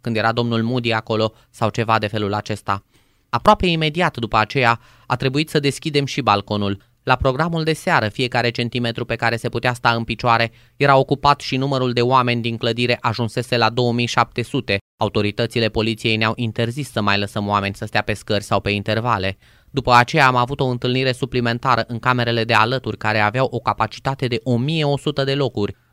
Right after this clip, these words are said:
iar deseori ne întâlneam în sala de prelegeri de la institut. Dar asta nu a fost tot. În fiecare duminică aveau loc noi convertiri.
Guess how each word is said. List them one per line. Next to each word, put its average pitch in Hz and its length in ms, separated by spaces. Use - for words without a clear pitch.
iar 123 220
deseori 123 600
ne 143 140
întâlneam 131 480
în 123 80
sala 123 300
de 113 100
prelegeri 107 680
de 107 180
la 101 140
institut. 101 580
Dar 143 180
asta 156 200
nu 147 120
a 104 80
fost - 220
tot. - 340
În 131 80
fiecare 151 400
duminică 143 460
aveau 131 300
loc 127 200
noi 131 180
convertiri. 113 720